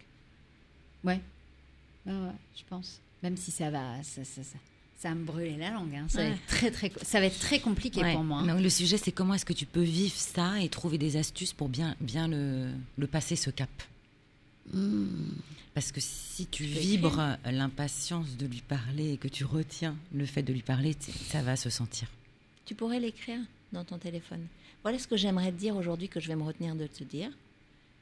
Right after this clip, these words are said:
Speaker 3: Ouais, c'est une bonne
Speaker 2: Euh,
Speaker 3: option.
Speaker 2: moi,
Speaker 3: Ouais.
Speaker 2: j'ai, enfin, je, je, je fais ça quand j'ai envie de dire un truc. Et puis, en plus, je crois beaucoup à l'inconscient collectif. Et donc, pour moi,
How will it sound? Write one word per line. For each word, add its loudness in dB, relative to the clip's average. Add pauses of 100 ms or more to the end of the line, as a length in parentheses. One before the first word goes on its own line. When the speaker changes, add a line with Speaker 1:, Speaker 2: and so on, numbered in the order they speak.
(120)
Speaker 3:
Ouais, 0
c'est 0
une 6
bonne 6
Speaker 2:
Euh, 2
Speaker 3:
option. 0 (140)
Speaker 2:
moi, 4
Speaker 3:
Ouais. 6
Speaker 2:
j'ai, 2
enfin, -2
je, -4
je, -4 (100)
je 0
fais -2
ça -12
quand -8
j'ai -8
envie -8
de -14
dire -6
un -4
truc. -4
Et -4
puis, -4
en -2
plus, -6
je -2
crois -12
beaucoup -10
à -2
l'inconscient -6
collectif. -6
Et -4
donc, -4
pour -8
moi, -4